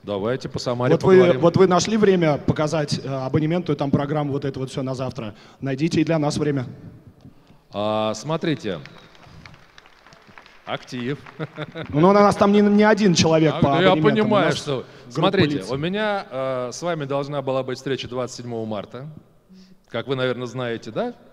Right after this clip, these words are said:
Speaker 1: На которой вы не пришли. Актив.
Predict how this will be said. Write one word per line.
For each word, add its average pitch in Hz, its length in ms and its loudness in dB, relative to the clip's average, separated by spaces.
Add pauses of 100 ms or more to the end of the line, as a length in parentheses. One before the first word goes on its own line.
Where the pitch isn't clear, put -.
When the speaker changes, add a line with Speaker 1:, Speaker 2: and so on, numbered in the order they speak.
(680)
Speaker 1:
На 120 120 -10
которой 131 340 -2
вы 139 140 -2
не 139 180 0
пришли. 127 480 -6 (540)
Актив. 127 400 -14